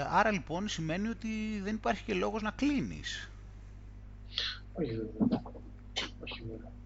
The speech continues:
Speaker 2: Τι
Speaker 1: Το
Speaker 2: να κλείνεις, δηλαδή... Θε-,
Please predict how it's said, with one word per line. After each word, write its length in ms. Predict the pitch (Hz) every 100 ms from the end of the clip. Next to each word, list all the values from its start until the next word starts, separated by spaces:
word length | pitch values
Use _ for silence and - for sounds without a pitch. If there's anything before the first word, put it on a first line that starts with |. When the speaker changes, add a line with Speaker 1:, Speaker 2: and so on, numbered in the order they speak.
| - - - - - - - - - - - - - - - - -
Speaker 2:
Τι 120 | 156
Speaker 1:
Το 100 | 147
Speaker 2:
να 100 | 117
κλείνεις, 440 | 113 104 104 - 117
δηλαδή... 480 | 127 135 151 147 - - - - - - - - - - - - - - - - - - -
Θε-, 300 | - - 247